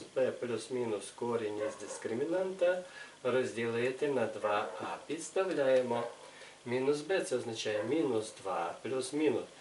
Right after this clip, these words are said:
Корінь з дискримінанта — це корінь сто дев'яносто шість. Він дорівнює числу чотирнадцять. І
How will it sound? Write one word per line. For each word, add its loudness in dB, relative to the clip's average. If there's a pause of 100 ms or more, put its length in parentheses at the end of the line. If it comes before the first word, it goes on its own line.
(320)
Корінь 6
з -4
дискримінанта — 2 (100)
це -2
корінь 4
сто 4
дев'яносто 2
шість. -2 (1500)
Він 6
дорівнює 0
числу -4
чотирнадцять. 0 (220)
І 4